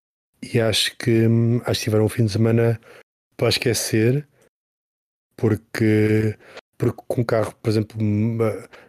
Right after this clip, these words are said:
melhor que o, que o Aston Martin, do Vettel, por exemplo, ou, e, ele, e o Vettel acaba em décimo primeiro e Mick acaba em décimo quarto e o, e o Magnussen acaba em décimo sétimo, além do Magnussen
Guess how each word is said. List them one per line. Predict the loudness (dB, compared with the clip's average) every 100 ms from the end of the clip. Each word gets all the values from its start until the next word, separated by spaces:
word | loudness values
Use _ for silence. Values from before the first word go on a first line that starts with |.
| _
melhor | 0 2 2 2 2 0 -2
que | 0
o, | 2 2 0 -6 _ _ _ -2
que |
o | 0
Aston | 0 0 -2
Martin, | 0 0 0 -2 -2 -2 -6 _ _ _ _ _
do | -2 0
Vettel, | 2 0 0 -4 -6
por | -6
exemplo, | -2 -2 -2 -8 _ _ _ _ _ _ _ _ -6
ou, | 0 2 2 0 -6 -2
e, | 0
ele, | 2 0
e | 0 0
o |
Vettel | 0 0
acaba | 0 0 2
em |
décimo | 0 0 -4
primeiro | -6 -2 2 2 2 0 -4 -14 -20 _ 0
e |
Mick | 2 4 2 -2
acaba | 0 2 2
em |
décimo | 0 -2 -6
quarto | -4 -2 0 0 -2 -6 -6 -18 -20 _ -8
e | -2 2 4 4
o, | 4 2 2 0 -2 -6 _ _
e | -6 0
o | 2
Magnussen | 2 2 0 0
acaba | 0 0 2
em | 2
décimo | 0 -2 -4
sétimo, | -2 0
além | 2 2 2
do |
Magnussen | 2 2 0 -2 -4